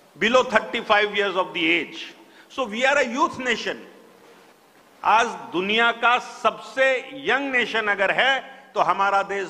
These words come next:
भारतवर्ष है और सारा दु-, सारी दुनिया भारत को देख रही है कि भारत आने वाले दिनों में किस क्षेत्र में क्या तरक्की करके दुनिया के लिए जीने का रास्ता सुगम कर सकता है।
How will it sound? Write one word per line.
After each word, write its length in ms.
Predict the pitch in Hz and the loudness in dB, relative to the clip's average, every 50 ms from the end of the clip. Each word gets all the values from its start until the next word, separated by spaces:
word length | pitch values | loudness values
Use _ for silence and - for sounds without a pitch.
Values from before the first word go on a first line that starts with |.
| 147 143 | -6 0
भारतवर्ष 600 | 147 165 175 185 185 - - 180 165 156 - - | 0 2 2 2 0 -2 -4 -4 -4 -4 -2 -2
है 380 | 214 247 247 208 - - - - | 0 0 0 -2 -4 -10 -8 -6
और 100 | 196 175 | -6 -6
सारा 520 | - - - - 180 214 240 269 269 254 | -6 -2 2 4 4 6 6 6 4 4
दु-, 420 | 233 - - - - - 180 190 - | 2 0 -4 -12 -12 -12 -14 -8 -2
सारी 320 | - 220 208 240 269 277 | 2 2 2 2 0 -2
दुनिया 520 | 269 185 160 220 240 262 277 294 285 240 170 117 - - - - - - - - | -6 -4 -6 -4 -2 0 2 2 2 2 2 0 -4 -10 -16 -18 -20 -20 -10 -4
भारत 360 | - - 202 226 233 226 - - | 0 2 2 2 2 -2 -2 -4
को 100 | 220 208 | -4 -2
देख 300 | 170 185 208 208 208 202 | 0 2 0 0 0 -2
रही 280 | 202 208 208 214 214 | -2 0 0 2 2
है 120 | 208 220 233 | 2 2 2
कि 160 | 226 226 214 | 0 -4 -4
भारत 420 | 185 170 135 156 185 202 208 208 - | -2 0 2 4 4 4 2 0 -2
आने 300 | 175 165 170 190 208 208 | -2 -2 -2 -2 -2 -2
वाले 280 | 202 196 190 196 196 | 0 0 0 -2 -4
दिनों 300 | 185 - 165 175 185 196 | -4 -4 -4 -4 -4 -4
में 260 | 202 214 226 220 220 - | -4 -4 -6 -8 -8 -10
किस 220 | - 226 - - | -12 -12 -12 -10
क्षेत्र 400 | - - 196 185 190 - 208 208 | -6 -4 -4 -4 -4 -4 -4 -2
में 200 | 214 226 220 220 | -2 -2 -6 -4
क्या 220 | - - 214 220 | 0 2 4 4
तरक्की 500 | 214 214 185 190 185 180 185 - - 208 | 4 2 2 2 2 0 -2 -4 -6 -6
करके 460 | 202 208 196 185 170 - - 240 254 240 247 - - - - - - | -4 0 0 -2 0 0 2 2 2 2 0 -8 -16 -18 -20 -12 -6
दुनिया 360 | 147 202 208 214 233 240 233 | -2 -2 0 2 2 4 2
के 220 | 226 226 214 214 214 | 2 2 0 0 0
लिए 280 | 214 220 240 254 254 | 0 0 2 2 2
जीने 460 | 240 202 - - 190 214 214 233 233 226 | 0 -2 -4 -4 -4 -4 -2 -2 -2 0
का 140 | 226 233 | 2 2
रास्ता 360 | 202 196 190 180 - - 208 190 | 4 4 2 2 0 0 -2 -2
सुगम 380 | - - - 160 165 196 196 | -2 -4 -8 -2 -2 -2 -2
कर 180 | 170 - 160 123 | 0 -4 -4 -4
सकता 400 | - - 139 - - - 104 95 | -4 -12 -14 -14 -14 -14 -14 -14
है। 180 | 95 - - | -14 -16 -20